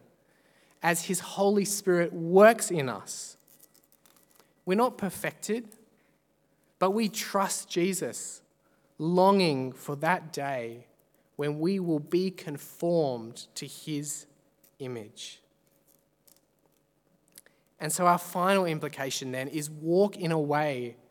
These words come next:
that you want to impart to others. Whether you're a father or mother with children, or whether you're a spiritual father or mother to people who look up to you, whom you disciple, or who look at you or follow you,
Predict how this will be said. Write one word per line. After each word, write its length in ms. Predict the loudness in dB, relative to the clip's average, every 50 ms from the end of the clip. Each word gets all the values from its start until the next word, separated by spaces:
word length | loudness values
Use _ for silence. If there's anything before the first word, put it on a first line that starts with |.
| _ _ _ _ _ _ _ -6
that 100 | -4 -4
you 300 | -4 -4 -2 -2 0 0
want 240 | 0 0 -2 -2
to 120 | -4 -6 -6
impart 480 | -6 -8 -10 -8 -6 -4 -4 -4 -4 -6
to 140 | -10 -8 -8
others. 540 | -8 -6 -6 -8 -8 -10 -12 -14 -16 -18 _ _ _ _ _ _ _ _ _ _ _ _ _ _ _ _ _ _ _ _ _ _ _ _ _
Whether 220 | 0 2 4 4
you're 200 | 6 6 6 6
a 60 | 6
father 460 | 4 4 4 6 8 8 8 6 6 4
or 60 | 4
mother 240 | 4 4 2 2 2
with 160 | 0 0 -2
children, 600 | -2 0 2 2 4 4 4 4 4 2 0 -2 -8 -16 -20 -20 -10 0
or 120 | 2 6 6
whether 180 | 6 6 6
you're 160 | 4 4 4
a 60 | 4 4
spiritual 600 | 0 -2 -2 2 4 4 4 2 2 0 -2 -2
father 440 | 0 2 4 6 6 6 4 4
or 180 | 2 0 -2 -2
mother 420 | 0 2 2 2 4 2 2 0 -2 -6 -16 -20 -20 -14 -4
to 120 | -2 -2 -2
people 320 | 0 0 0 0 0 0
who 160 | 2 2 2
look 180 | 2 2 2 2
up 220 | 0 0 0 -2
to 140 | -6 -4 -4
you, 300 | -2 -4 -4 -6 -10 -14 -20 _ _ _ _ _ _ _ 0
whom 160 | 2 4 4
you 100 | 4 4
disciple, 840 | 4 2 2 2 0 2 2 2 2 2 0 -2 -2 -6 -10 -14 -18 _ _
or 140 | -6 -2 0
who 100 | 0 0
look 280 | 2 0 0 0 0 -2
at 100 | -2 -2
you 160 | 0 -2 -2
or 100 | -2 -4
follow 320 | -4 -2 0 2 4 4
you, 380 | 4 2 0 -2 -8 -10 -12